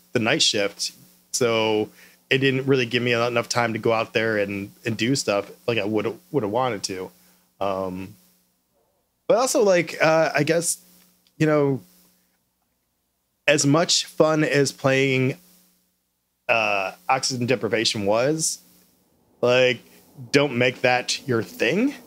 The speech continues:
You know, like, <laughs> It, it, it, it's, it's, you know,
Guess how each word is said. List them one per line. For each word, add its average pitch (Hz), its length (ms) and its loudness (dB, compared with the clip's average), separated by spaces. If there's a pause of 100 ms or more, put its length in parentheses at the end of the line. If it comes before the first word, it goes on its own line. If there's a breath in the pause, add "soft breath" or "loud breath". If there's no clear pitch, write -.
(160)
You 135 120 4
know, 151 200 6
like, 151 480 4 (180 loud breath)
<laughs> - 80 -20 (880 loud breath)
It, 202 60 4
it, 190 440 4 (140)
it, - 100 -16
it's, 170 320 2
it's, - 640 2
you 160 100 4
know, 127 400 2